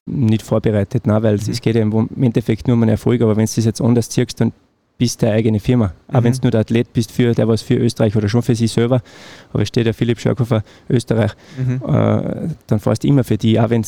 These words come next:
Speaker 1: jetzt im österreichischen Skiteam angehörst. Du bist zwar in einem Team, aber du bist immer, äh, ist ein Einzelsport.
Speaker 2: Richtig, ja.
Speaker 1: Und drum, äh,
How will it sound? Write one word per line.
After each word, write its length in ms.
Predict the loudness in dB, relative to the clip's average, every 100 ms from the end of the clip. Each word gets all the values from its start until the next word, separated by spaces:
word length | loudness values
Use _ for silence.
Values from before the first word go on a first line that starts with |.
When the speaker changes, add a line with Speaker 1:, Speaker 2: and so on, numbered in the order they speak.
| -4
Speaker 1:
jetzt 200 | -6 -4
im 160 | 0
österreichischen 420 | 0 0 -2 0 0
Skiteam 280 | 0 0 0
angehörst. 540 | 0 2 2 0 -2
Du 60 | -4
bist 200 | -4 -2
zwar 140 | 0
in 80 | 0
einem 100 | 0
Team, 220 | 2 2
aber 140 | 2
du 80 | 0
bist 200 | -2 0
immer, 320 | 2 2 2 0
äh, 140 | -4
ist 100 | 0
ein 120 | 0 0
Einzelsport. 520 | 0 -4 -2 -4 -6
Speaker 2:
Richtig, 300 | -12 -12 -10
ja. 80 | -10 -10 -8
Speaker 1:
Und 140 | -2
drum, 280 | 0 0 0
äh, 300 | 0 2 0